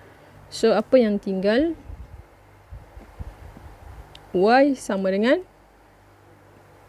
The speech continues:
dua X kuasa dua tolak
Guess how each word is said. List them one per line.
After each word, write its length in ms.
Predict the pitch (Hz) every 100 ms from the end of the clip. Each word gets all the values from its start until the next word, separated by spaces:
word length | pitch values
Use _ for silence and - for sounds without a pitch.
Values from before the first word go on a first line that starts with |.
| - - - - - - -
dua 300 | - 214 220
X 180 | - 214
kuasa 380 | - 214 - 226
dua 340 | 214 226 339 370 - - - -
tolak 380 | 196 190 240 330